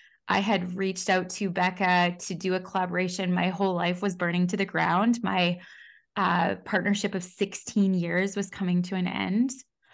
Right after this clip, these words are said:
I have three children. And so literally this was decided early November. And a few days into my separation, I contacted Becca and said, "Hey, I wanna do something with you. You know, like, I wanna start a collaboration with you."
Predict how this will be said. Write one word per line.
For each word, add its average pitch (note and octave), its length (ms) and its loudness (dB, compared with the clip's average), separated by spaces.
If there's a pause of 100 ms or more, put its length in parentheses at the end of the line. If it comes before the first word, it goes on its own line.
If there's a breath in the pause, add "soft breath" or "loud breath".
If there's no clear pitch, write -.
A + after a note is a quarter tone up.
(420 soft breath)
I - 80 -4
have G3 280 -2
three G3 360 2
children. G3 960 2 (220)
And G3 160 4
so F#3 360 4
literally G#3 600 2
this G3 260 -2
was F#3+ 200 -4
decided F#3 500 0
early F#3+ 380 -2
November. F3+ 500 0
And G3+ 360 2
a F#3 40 -2
few F#3+ 320 -4
days F#3+ 260 2
into F3+ 400 -2
my F3+ 120 0
separation, F3+ 800 -2
I F#3+ 160 -2
contacted F3+ 600 -4
Becca F3+ 540 0 (300 loud breath)
and F#3+ 160 -2
said, F3+ 240 4
"Hey, G3+ 180 2
I G#3+ 60 4
wanna C4+ 560 0
do F#3 200 -6
something F#3 320 -2
with F3+ 200 -8
you. - 300 -6 (800 soft breath)
You G3+ 80 2
know, F3+ 60 4
like, F3+ 160 4
I G3+ 120 4
wanna G3+ 280 4
start G3+ 320 2
a F#3 60 0
collaboration F3 640 -2
with E3 180 -8
you." - 320 -4